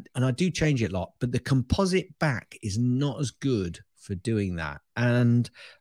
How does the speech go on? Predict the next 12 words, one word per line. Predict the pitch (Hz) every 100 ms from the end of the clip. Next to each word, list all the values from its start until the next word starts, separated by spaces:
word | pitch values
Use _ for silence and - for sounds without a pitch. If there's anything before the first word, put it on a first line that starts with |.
| -
I | 131 135
kind | - - 170 143
of | 107
like | 104 95 -
the | 95
E | 92
C | - 92
G | - 98 87 - _ _ _ _ _ -
functionality, | 110 85 104 101 98 87 104 98 95
and | 104
I | 98
think | - 139 131